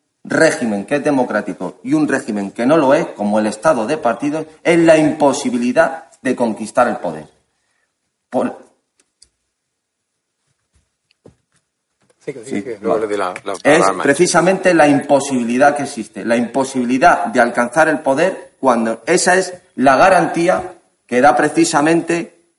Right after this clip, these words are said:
Speaker 1: eh, un periodo de libertad colectiva, colectiva, perdón, como el que existió en Estados Unidos. Aquí me, me acuerdo, tú que eres muy aficionado al cine, Gabriel, conoce, eh, la película celebérrima, eh, Caballero sin espada.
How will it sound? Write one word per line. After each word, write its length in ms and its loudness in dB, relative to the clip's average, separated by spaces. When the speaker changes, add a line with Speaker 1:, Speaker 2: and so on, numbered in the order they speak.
Speaker 1:
eh, 360 2
un 140 2
periodo 380 2
de 80 2
libertad 480 2
colectiva, 800 0
colectiva, 560 2
perdón, 380 -2
como 180 2
el 80 0
que 80 -4
existió 380 -6
en 60 2
Estados 380 0
Unidos. 360 -2
Aquí 760 -4
me, 520 2
me 140 2
acuerdo, 640 0
tú 120 -6
que 60 -4
eres 120 0
muy 140 0
aficionado 560 2
al 160 2
cine, 220 0
Gabriel, 560 0
conoce, 420 -2
eh, 100 -4
la 220 2
película 880 2
celebérrima, 800 2
eh, 340 0
Caballero 400 2
sin 200 -4
espada. 600 0